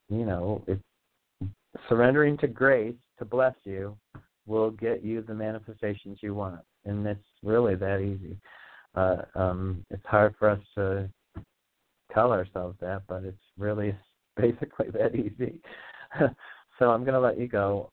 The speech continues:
Uh, remember, life's amazing. Namaste.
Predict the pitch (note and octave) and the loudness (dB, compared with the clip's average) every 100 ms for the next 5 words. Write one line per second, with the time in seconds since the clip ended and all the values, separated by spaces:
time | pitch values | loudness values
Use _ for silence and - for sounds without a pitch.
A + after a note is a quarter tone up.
0 | - G2 F#2+ F2+ - _ G#2 A2 A2+ F#2+ | -4 0 0 -2 -8 _ -6 -4 -2 0
1 | F#2+ G2 G2+ A2 G2 F2 D#2 D#2+ - F#2 | 0 -2 -4 -4 -4 -4 -10 -14 -6 -4
2 | F#2+ G2+ - - - | -4 -6 -8 -10 -10